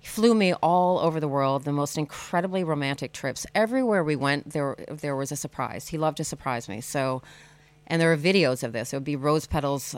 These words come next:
you know, all over the floor in the bed, and a big heart made out of rose petals on the bed, you know, the best restaurants, the best hotel rooms, the best, you know, he took me to so many beautiful dinners. You know, he always ordered the m-, most expensive champagne, and the, I mean,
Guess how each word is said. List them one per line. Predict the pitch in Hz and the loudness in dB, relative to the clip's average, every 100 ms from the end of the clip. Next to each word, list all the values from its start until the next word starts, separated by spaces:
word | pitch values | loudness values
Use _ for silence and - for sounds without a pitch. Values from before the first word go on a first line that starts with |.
| - | -8
you | 151 | -4
know, | 135 127 | -2 0
all | 147 156 | 2 4
over | 143 | 2
the | 143 143 | 0 -4
floor | - 160 151 | -2 2 2
in | 143 | 2
the | 139 | 0
bed, | 131 143 139 135 | 0 2 2 2
and | 139 | -2
a | |
big | 139 156 | 0 0
heart | 147 - 165 160 | 0 4 6 6
made | 160 156 143 | 4 2 4
out | 131 | 2
of | 135 131 | 0 -4
rose | 135 143 139 | -2 -2 -2
petals | - 135 131 127 | -2 -2 -2 -2
on | 139 | -2
the | 135 | -2
bed, | 135 123 117 120 - | -2 0 0 -4 -6
you | 147 | -4
know, | 135 131 - - - - | -2 -4 -6 -16 -20 -4
the | 185 | -4
best | 156 - 180 190 - | -4 4 6 6 6
restaurants, | 165 135 - - 123 - | -2 -2 -4 -8 -8 -8
the | - | -10
best | 151 143 190 - - | -8 0 0 0 -4
hotel | 135 - 127 | -6 -6 -10
rooms, | 135 123 147 - | -8 -10 -10 -6
the | 160 | -8
best, | 139 175 165 - - | -2 -2 -2 -6 -8
you | 170 | -6
know, | |
he | 156 160 | -4 -6
took | 170 | -8
me | 170 | -8
to | 160 | -8
so | - - | -6 -4
many | 196 175 | 0 0
beautiful | 139 147 151 139 | 0 -2 -4 -6
dinners. | 139 135 123 120 | -4 -4 -4 -6
You | 143 | -6
know, | 139 | -4
he | 147 | -2
always | 156 170 - - | -2 -4 -8 -12
ordered | 92 156 156 | -6 -4 -2
the | 139 | -4
m-, | 143 - - - - - _ | -8 -10 -18 -20 -20 -20 _
most | 190 226 | -2 0
expensive | 220 - 165 160 | -2 -2 -2 -2
champagne, | 147 151 143 143 131 131 | -2 -2 0 0 0 -2
and | 131 139 | -4 -2
the, | 135 131 - | 0 -2 -2
I | 160 | -2
mean, | 156 147 143 | 0 0 -2